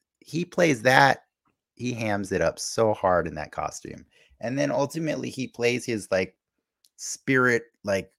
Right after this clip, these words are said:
w-, you know, Shang Tsung, uh, you know, one point oh, like, crazy thing with the, the, the, the, the nails, like, the super,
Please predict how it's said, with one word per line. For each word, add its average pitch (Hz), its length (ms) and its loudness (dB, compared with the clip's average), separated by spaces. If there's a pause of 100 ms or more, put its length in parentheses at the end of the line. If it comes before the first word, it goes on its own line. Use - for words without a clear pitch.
w-, 98 140 -20 (200)
you 113 140 -8
know, 92 320 -6 (160)
Shang 123 420 2
Tsung, 117 680 -2 (360)
uh, 92 320 0 (140)
you 107 100 -12
know, 95 140 -6
one 110 320 -4
point 104 320 -6
oh, 87 440 -2 (520)
like, 95 360 -8 (320)
crazy 113 600 -4 (520)
thing 117 320 2
with 98 140 -8 (180)
the, 87 220 -10
the, 78 160 -14 (100)
the, 78 180 -12 (260)
the, - 320 -12 (480)
the 95 60 -6
nails, 127 680 2
like, 95 120 -6
the 98 60 -10
super, - 340 -6